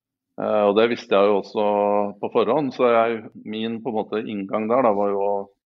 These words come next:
tilby hjelp til å kartlegge spillere bedre, og kunne også flagge opp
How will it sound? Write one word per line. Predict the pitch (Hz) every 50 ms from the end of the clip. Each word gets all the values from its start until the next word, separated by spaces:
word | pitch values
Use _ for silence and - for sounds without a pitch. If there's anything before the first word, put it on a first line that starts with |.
| - _
tilby | - 101 92 87 92 95 95
hjelp | 95 90 90 90 - - _
til | - 98 98 95
å | 95 - _ _ _ _ _
kartlegge | - - 101 - - - 92 92 90 98 95
spillere | - _ 104 90 90 92 95 92
bedre, | 95 90 85 82 - 92 95 92
og | 90 90 90 90 - _ _ _ _ _ _ _ _ _ _ _ _ _ _
kunne | - 107 101 101
også | 92 - 110 104 -
flagge | - 107 104 95 - 101
opp | 92 92 92 _